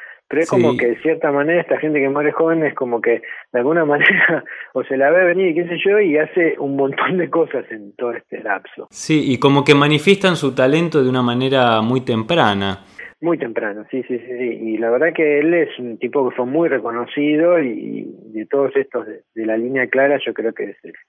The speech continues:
Speaker 1: el más talentoso. Eh, un artista completo.
Speaker 2: Y yo pienso que además debe haber sido un, un dibujante muy querido, porque en el
Speaker 1: Sí.
Speaker 2: dos mil ocho, eh,
Speaker 1: Ah,
Speaker 2: una
Speaker 1: sí,
Speaker 2: vez
Speaker 1: eh.
Speaker 2: ya,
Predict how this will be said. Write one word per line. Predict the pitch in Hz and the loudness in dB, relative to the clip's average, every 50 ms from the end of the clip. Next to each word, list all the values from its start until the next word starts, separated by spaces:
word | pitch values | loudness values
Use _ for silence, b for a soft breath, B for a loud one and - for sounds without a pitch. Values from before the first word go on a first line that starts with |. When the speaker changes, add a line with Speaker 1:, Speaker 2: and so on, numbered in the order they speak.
| _ _ | _ _
Speaker 1:
el | 101 104 | -14 -8
más | 113 120 117 - | -6 -6 -6 -2
talentoso. | - 117 107 110 107 107 104 - 131 135 127 - - 143 151 160 b b b b b _ _ _ | -2 -2 -2 -2 -4 -6 -2 0 0 0 0 -2 -2 -4 -4 -4 b b b b b _ _ _
Eh, | - 117 110 107 101 104 107 | -4 -2 0 0 0 -2 -2
un | 110 123 139 | -4 -2 -2
artista | 147 139 131 - - - 165 - 147 123 | 0 0 -2 -2 -6 -10 -4 -4 -4 -4
completo. | - - 110 110 - 147 156 156 151 143 135 139 127 123 127 131 131 - _ _ _ | -4 -6 -6 -4 -2 0 2 2 2 2 0 0 0 0 0 -2 -6 -12 _ _ _
Speaker 2:
Y | 156 | -6
yo | 147 - 196 190 | 2 2 2 4
pienso | 220 226 214 214 214 208 | 4 2 4 4 2 4
que | 214 185 170 160 151 147 | 6 6 8 8 8 8
además | 143 143 147 160 180 175 | 8 6 6 6 4 4
debe | 180 185 180 | 4 6 6
haber | 170 160 147 151 147 | 6 6 6 4 2
sido | 147 - 160 160 156 147 139 131 | 2 2 4 6 6 8 6 6
un, | 123 123 127 127 127 123 123 123 117 117 113 107 107 B B B B B _ - | 6 4 4 2 2 2 2 0 0 0 -2 -4 -8 B B B B B _ -8
un | 139 139 | -4 -2
dibujante | 143 139 123 - 160 165 160 160 151 | 0 0 0 0 0 0 2 2 2
muy | 143 147 156 151 147 | 4 2 0 -2 0
querido, | - 143 151 156 185 170 135 120 113 113 110 113 | 2 2 4 4 4 4 4 4 4 4 2 2
porque | - 120 120 113 110 - - 131 123 120 120 120 117 117 117 117 107 123 | 0 0 0 -2 -4 -6 -4 -2 -2 0 -2 -2 -2 -2 -2 -4 -4 -4
en | 120 120 | -4 -4
el | 123 123 | -2 0
Speaker 1:
Sí. | 117 | 0
Speaker 2:
dos | 131 139 131 | 0 0 0
mil | 151 160 160 | 0 0 2
ocho, | 175 175 170 151 - - - 143 143 143 139 B B B B B B B _ | 4 6 4 4 4 4 0 0 0 0 -4 B B B B B B B _
eh, | - 110 107 107 104 | -8 -4 -4 0 0
Speaker 1:
Ah, | 139 143 135 123 101 | 2 2 2 0 2
Speaker 2:
una | 110 117 - 135 | 2 2 2 4
Speaker 1:
sí, | 127 | 4
Speaker 2:
vez | 127 120 117 117 113 - 113 | 2 2 2 2 0 0 -2
Speaker 1:
eh. | 110 113 110 | -2 -2 -2
Speaker 2:
ya, | - 113 110 110 110 110 - - - - | -2 0 0 0 -2 -4 -6 -10 -16 -20